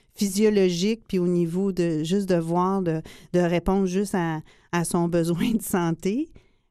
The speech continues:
puis de pas nécessairement voir, mais c'est quoi le développement qu'on peut,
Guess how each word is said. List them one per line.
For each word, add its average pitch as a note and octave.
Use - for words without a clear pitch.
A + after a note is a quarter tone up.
puis F3+
de F3
pas G#3+
nécessairement F3+
voir, F3
mais E3+
c'est F#3
quoi G#3
le G3+
développement F3
qu'on D#3+
peut, E3+